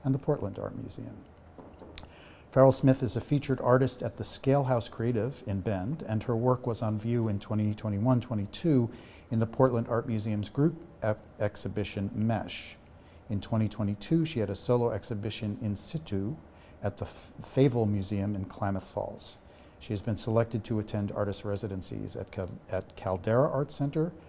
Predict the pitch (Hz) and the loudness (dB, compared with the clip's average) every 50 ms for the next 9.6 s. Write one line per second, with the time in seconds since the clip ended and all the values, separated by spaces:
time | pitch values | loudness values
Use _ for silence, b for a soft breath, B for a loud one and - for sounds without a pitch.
0 | B B B B B B - - 110 101 101 107 117 127 - - 185 208 214 226 | B B B B B B -6 -2 2 4 6 6 4 4 2 -2 -4 -4 -4 -4
1 | - - 110 113 123 127 - - 127 123 151 170 170 - - - 120 117 110 - | -2 0 2 2 0 0 0 0 2 2 2 -2 -4 -10 -6 -2 -2 -2 -2 -2
2 | 131 - - 123 113 104 113 107 107 107 110 110 - 113 - 120 127 135 127 123 | -6 -4 -2 -4 -2 -2 -2 -2 0 -2 -2 -2 -4 -4 -2 -2 0 0 0 0
3 | 117 110 104 107 - - - - 110 104 101 - - - - 107 101 98 95 - | 0 0 -2 -2 -2 -6 -8 -6 -4 -4 -4 -6 -6 -2 0 2 2 2 -2 -4
4 | - - - - - 113 - - - - - - - - B B B B B B | -8 -12 -14 -10 -8 -6 -6 -6 -6 -8 -10 -12 -16 -20 B B B B B B
5 | B B - - 110 98 - 113 104 101 - 117 104 95 92 - - - 107 95 | B B -4 -2 -2 0 2 0 0 0 0 -2 -2 -2 -2 -6 -6 -6 -6 -6
6 | 101 - - 98 92 90 95 95 98 104 104 107 98 95 90 - - - 101 98 | -6 -6 -6 -6 -6 -4 -4 -2 -2 -2 -2 -2 -2 -2 -4 -6 -6 -8 -8 -8
7 | - - - - - - - 123 131 151 156 160 - 123 110 101 107 104 104 113 | -8 -10 -10 -12 -10 -6 -4 -4 -2 -2 -2 -2 -2 -2 -2 0 0 0 2 2
8 | 117 127 131 117 123 - - - 107 107 98 107 104 95 95 90 98 - - - | 4 4 4 2 2 -4 -4 -4 -4 -2 -2 -4 -4 -4 -6 -8 -8 -8 -6 -6
9 | 104 98 - 104 101 98 98 98 98 95 - - | -6 -6 -4 -4 -2 -2 -2 -2 -4 -6 -8 -12